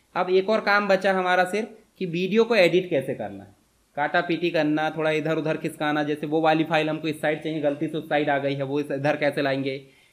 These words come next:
बीच में ट्रांजिशन कैसे ऐड करना है भाई। जैसे मान लो इस वीडियो को आपने प्ले करे तो डायरेक्ट ये वीडियो प्ले हो गया, तो बीच में कुछ तो होना चाहिए, हिलते डुलते आना चाहिए, पावर पॉइंट टाइप, तो वो क्या है, ट्रांजिशन।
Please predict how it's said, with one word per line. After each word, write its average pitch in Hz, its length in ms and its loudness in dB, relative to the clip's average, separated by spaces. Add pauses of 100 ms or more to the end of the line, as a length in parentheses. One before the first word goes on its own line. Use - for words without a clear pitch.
बीच 180 280 4
में 202 120 2
ट्रांजिशन 190 480 2
कैसे 185 280 4
ऐड 180 160 4
करना 180 220 2
है 175 80 -2
भाई। 170 220 -2
जैसे 165 260 -4
मान 165 200 0
लो 175 120 0
इस 180 160 2
वीडियो 175 280 0
को 175 60 2
आपने 170 240 0
प्ले 165 220 0
करे 165 280 0 (340)
तो 160 80 -4
डायरेक्ट 170 380 4
ये 196 80 6
वीडियो 190 280 4
प्ले 190 160 4
हो 170 120 2
गया, 160 140 -6 (340)
तो 156 140 -8
बीच 160 220 0
में 180 100 -2
कुछ 165 220 -4
तो 190 60 4
होना 180 180 2
चाहिए, 214 300 -2
हिलते 165 340 2
डुलते 170 320 0
आना 160 220 0
चाहिए, 170 200 -4
पावर 151 260 2
पॉइंट 156 240 -6
टाइप, 160 280 -6 (320)
तो 160 60 -4
वो 175 100 0
क्या 214 140 2
है, 175 140 4
ट्रांजिशन। 175 540 -2